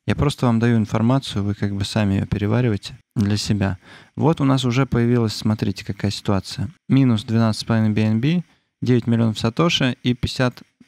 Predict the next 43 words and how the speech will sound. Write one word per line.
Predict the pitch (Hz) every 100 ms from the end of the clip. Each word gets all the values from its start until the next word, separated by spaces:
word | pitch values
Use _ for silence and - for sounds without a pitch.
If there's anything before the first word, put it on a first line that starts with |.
| _
один | 113 117 113
дэшей. | 110 - 104 - - - -
Но | 151 131 -
теперь | - 143
дальше-то | 143 139 - -
что | - 123
получается? | 113 110 104 92 - 117 -
Мы | 131 139
уже | 123 127
шортим | 117 113 135 113
B | 113
N | 117
B, | 123
лонгуем | 110 110 117 117 104
биткоин | 104 - 156 175
к | -
нему, | 117 107 104 - - -
но | 120
мы | 147
можем | 160 127 113
теперь | - 113 107 101
лонгануть | 104 110 123 135 113
дэш | 127 113
к | 117
биткоину | 117 - 147 110 98
из | 113 110
этой | 110 104
же | 98
суммы. | 107 - 107 98 -
И | -
это | 131 139
очень | 127 139
круто | 147 127
на | 104
Binance, | 101 107 101
что | 95 - -
так | 101
можно | 101 98 98
делать. | 98 98 101
Теперь | - 139
мы | 135
просто | 120 127 - 120
идем | 113 107 127